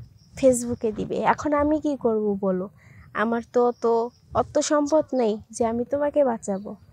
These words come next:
তো আমি সেখানে অঝরে কান্না করতে থাকলাম যে তা-, যাকে আমি এত ভালোবাসলাম, সে আমাকে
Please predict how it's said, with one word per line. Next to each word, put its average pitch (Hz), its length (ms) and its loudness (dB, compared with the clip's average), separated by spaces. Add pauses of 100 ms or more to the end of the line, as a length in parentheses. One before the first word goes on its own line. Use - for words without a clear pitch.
(440)
তো 240 100 4 (380)
আমি 302 240 4
সেখানে 330 460 4 (1700)
অঝরে 320 580 6
কান্না 277 400 6
করতে 269 360 2
থাকলাম 226 440 -6 (420)
যে 277 140 -4
তা-, 277 200 0
যাকে 262 320 0
আমি 302 220 2
এত 320 280 -4
ভালোবাসলাম, 269 760 0 (800)
সে - 300 0
আমাকে 294 480 0